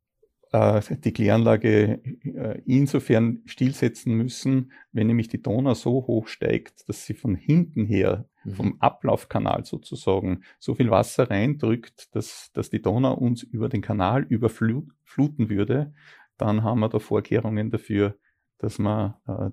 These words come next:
Speaker 1: die Kläranlage abschotten können gegenüber dem Kanal und gegenüber der Donau.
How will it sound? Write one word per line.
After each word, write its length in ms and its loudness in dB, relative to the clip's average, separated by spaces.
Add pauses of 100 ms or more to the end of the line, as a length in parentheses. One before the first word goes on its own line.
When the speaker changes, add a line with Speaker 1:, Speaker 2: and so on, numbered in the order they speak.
Speaker 1:
die 60 -8
Kläranlage 500 -4
abschotten 520 -6
können 440 -4 (440)
gegenüber 460 -4
dem 280 -6
Kanal 460 -2
und 100 -8
gegenüber 320 -6
der 120 -6
Donau. 380 -8